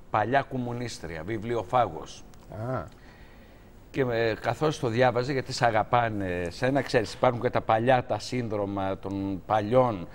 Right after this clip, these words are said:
Speaker 2: Ναι.
Speaker 1: βετεράνων κομμουνιστών, σε θεωρούν παιδί τους. Ένα αιρετικό παιδί, αλλά παιδί τους. Μου, και μου λέει, «Αλήθεια, στις μέρες μας, ποιοι είναι οι φιλέλληνες;»
Speaker 2: Μάλιστα.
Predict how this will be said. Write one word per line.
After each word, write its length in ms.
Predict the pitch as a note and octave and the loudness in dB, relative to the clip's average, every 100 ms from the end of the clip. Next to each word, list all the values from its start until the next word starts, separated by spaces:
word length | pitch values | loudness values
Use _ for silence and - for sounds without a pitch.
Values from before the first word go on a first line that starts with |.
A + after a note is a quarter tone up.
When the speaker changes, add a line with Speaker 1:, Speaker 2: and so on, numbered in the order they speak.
| - | -10
Speaker 2:
Ναι. 100 | C#3+ | -2
Speaker 1:
βετεράνων 760 | A#2 - B2 A#2+ C3 B2+ A2+ G#2 | 0 4 4 6 6 4 -2 -6
κομμουνιστών, 760 | A2 A2 G#2 G2+ - C#3 D#3 C#3 - - | -8 -6 -6 -8 0 0 0 -6 -16 -20
σε 160 | - D3+ | -6 -4
θεωρούν 400 | - D3+ E3 E3+ | 2 2 2 2
παιδί 300 | D#3+ C#3+ C#3+ | 2 2 2
τους. 400 | - D#2 - - - - - - - - - - | -2 -12 -14 -18 -20 -20 -20 -20 -20 -20 -20 -12
Ένα 280 | - C3+ C#3 C#3 C3+ C3+ | 0 2 4 4 4 4
αιρετικό 680 | C3 C3 C3 B2+ - - C#3+ | 4 4 2 0 -2 4 4
παιδί, 380 | - A2 B2 G3 | 4 -4 -2 0
αλλά 220 | F3+ F3 | 2 2
παιδί 300 | - C#3+ C3+ | 4 2 0
τους. 300 | - D#2 - - - - - - | -4 -14 -20 -20 -20 -20 -20 -14
Μου, 220 | C3+ C3+ | -10 -10
και 100 | - | -8
μου 260 | C#3+ C#3 C3+ | -8 -6 -4
λέει, 520 | C#3 D3+ D#3 C#3 A2 G#2 - - - - - - - | -4 -2 -2 -2 -6 -12 -20 -20 -20 -20 -20 -20 -6
«Αλήθεια, 640 | A2 A#2+ C3 E3+ - G2 D#2+ | -4 0 0 0 -2 -6 -6
στις 280 | - G#2 | -8 -8
μέρες 400 | B2 C3+ C3+ B2 | -2 0 2 0
μας, 400 | G#2+ A2 G2 - - | -4 -6 -8 -12 -16
ποιοι 240 | - - D#3+ | -8 2 4
είναι 100 | C#3 | 4
οι 80 | C3 | 2
φιλέλληνες;» 960 | A2+ A#2+ B2 B2+ A2+ G2+ F2+ F2 - - - - - - - - - - - - - - - - | -4 -6 -2 -2 -2 -6 -8 -10 -12 -16 -20 -20 -20 -20 -20 -20 -20 -20 -20 -20 -20 -20 -20 -12
Speaker 2:
Μάλιστα. 320 | B2 G2 - | -8 -6 -8